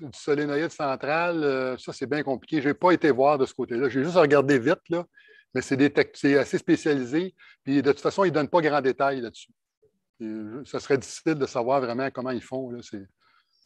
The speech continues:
c'est, ils ne donnent pas trop de détails là-dessus. Il y a tellement de détails à donner déjà. Puis j'en ai déjà enlevé beaucoup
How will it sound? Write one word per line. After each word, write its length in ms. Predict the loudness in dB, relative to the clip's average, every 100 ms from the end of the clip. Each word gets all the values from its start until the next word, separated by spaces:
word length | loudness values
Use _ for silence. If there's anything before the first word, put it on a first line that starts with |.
| _
c'est, 160 | -8 -6
ils 60 |
ne 60 | -2
donnent 200 | -2 0
pas 100 | 0
trop 160 | 2
de 80 | 2
détails 260 | 4 4 2
là-dessus. 240 | 0 2
Il 40 | 2
y 20 |
a 40 |
tellement 560 | 4 4 4 4 0 0
de 100 | 0
détails 320 | 0 0 0
à 80 | 2
donner 300 | 0 0 -4
déjà. 320 | -2 -2 -2 -2 _ _ _ _ _ _ _ _
Puis 200 | -10 -4
j'en 240 | -2 2
ai 140 | 2
déjà 300 | 2 2 4
enlevé 360 | 4 4 0 -2
beaucoup 600 | -2 -4 -4 -6 -6 -6